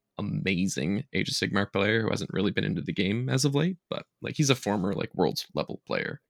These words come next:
but he's, like, was super good with Tomb Kings back whenever Tomb Kings were still played. Is also, like,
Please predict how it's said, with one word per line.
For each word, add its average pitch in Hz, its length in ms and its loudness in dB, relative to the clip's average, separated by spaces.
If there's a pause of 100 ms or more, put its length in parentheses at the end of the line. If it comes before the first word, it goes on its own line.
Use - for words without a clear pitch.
but - 160 -4
he's, - 320 -4
like, - 300 -6
was 113 180 2
super 104 320 4
good - 220 -2
with - 180 -2
Tomb - 240 -4
Kings - 280 -4
back - 280 -4
whenever - 220 -6
Tomb - 220 -6
Kings 156 280 -4
were - 60 -2
still - 220 -2
played. - 400 0 (880)
Is 107 140 0
also, 104 260 4
like, - 240 0